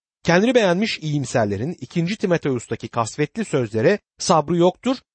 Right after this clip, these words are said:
ve entelektüel gerici olarak tanımlarlar. Ancak yine de tarihin katı ve soğuk gerçekleriyle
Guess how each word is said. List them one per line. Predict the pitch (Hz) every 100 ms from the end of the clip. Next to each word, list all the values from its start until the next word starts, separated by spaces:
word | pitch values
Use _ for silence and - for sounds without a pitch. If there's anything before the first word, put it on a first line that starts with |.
| -
ve | 175
entelektüel | 147 160 170 151 160 - 180 202 214 _ _
gerici | 151 170 -
olarak | 156 156 127 156
tanımlarlar. | - 170 143 120 98 85 - - _ _ _ -
Ancak | 165 190 190 -
yine | 214 247 117
de | 110 147
tarihin | 139 135 131 127 180
katı | 214 143 - 247
ve | 175
soğuk | - 143 160 -
gerçekleriyle | 113 101 - - 98 95 95 165